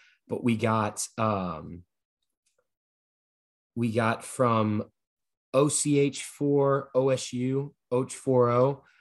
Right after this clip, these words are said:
What's the likelihood Gunder hi-, Gundy hires a known commodity at D C,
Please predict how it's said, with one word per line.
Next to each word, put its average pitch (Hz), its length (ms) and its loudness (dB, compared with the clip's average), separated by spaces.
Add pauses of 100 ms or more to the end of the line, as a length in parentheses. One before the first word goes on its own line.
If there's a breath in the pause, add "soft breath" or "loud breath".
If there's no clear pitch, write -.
(160 soft breath)
What's 135 200 0
the 135 80 0
likelihood 127 480 4
Gunder 123 260 4
hi-, 120 280 -2 (100)
Gundy 131 300 0
hires 127 280 0
a 123 40 -4
known 117 240 -2
commodity 117 520 -4
at 107 80 -8
D 113 140 -4
C, 117 480 0